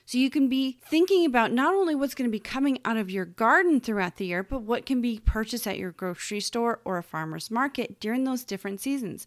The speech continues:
Because one of the easiest ways to increase the nutrient value of our food is, yes, to choose whole foods. That is very important. And sometimes I go back and forth between organic, not organic, because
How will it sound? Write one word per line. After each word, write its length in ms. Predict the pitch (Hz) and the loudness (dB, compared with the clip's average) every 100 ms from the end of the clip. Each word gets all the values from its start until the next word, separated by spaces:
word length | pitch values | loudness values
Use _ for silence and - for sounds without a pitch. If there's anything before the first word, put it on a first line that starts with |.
| - _ | -20 _
Because 220 | 277 240 | -8 -4
one 280 | 226 302 415 | -2 0 0
of 140 | 440 | 0
the 140 | 339 - 262 | -6 -4 2
easiest 720 | 277 294 233 202 - - - | 4 4 2 -4 -6 -16 -6
ways 500 | 220 202 156 - - - | -2 0 -2 -6 -14 -8
to 480 | - 262 233 160 - _ | 0 2 2 -2 -8 _
increase 520 | 254 285 330 - 339 | 2 2 2 0 -2
the 120 | - 269 | 0 2
nutrient 600 | 254 247 - 233 208 180 | 2 2 0 0 0 -2
value 460 | 190 196 196 190 - | 0 2 2 0 -2
of 180 | 196 | 0
our 180 | 220 226 | 0 0
food 480 | - 185 165 156 214 - | -2 -6 -6 -6 -10 -4
is, 200 | 208 180 | -4 -4
yes, 720 | 185 202 226 320 - - - _ - | -4 2 2 2 -2 -14 -20 _ -4
to 280 | 247 220 220 - | -2 -2 -8 -8
choose 400 | - 240 240 233 | -2 2 2 0
whole 280 | - 214 202 | -2 0 0
foods. 460 | - 170 104 - - | 0 -8 -8 -12 -6
That 160 | 190 190 | -2 -2
is 180 | 185 | -4
very 380 | 180 202 202 214 | -2 0 2 0
important. 500 | 190 185 170 - 214 - 208 | -2 -4 -4 -6 -10 -10 -8
And 100 | 202 | -2
sometimes 540 | 254 277 294 285 277 - - | 0 2 2 0 0 -4 -2
I 360 | 220 254 247 214 | 2 4 2 2
go 120 | 240 | 0
back 280 | 220 214 233 | 2 0 -2
and 100 | 214 | -4
forth 240 | 214 - | -4 -4
between 240 | 220 214 | -6 -2
organic, 640 | 208 190 185 190 202 196 - | -2 -2 0 0 0 -4 -6
not 260 | 208 208 214 | 0 2 0
organic, 480 | 175 175 165 190 - | 0 -2 -4 -6 -8
because 460 | 196 - 202 185 | -8 -4 -4 -6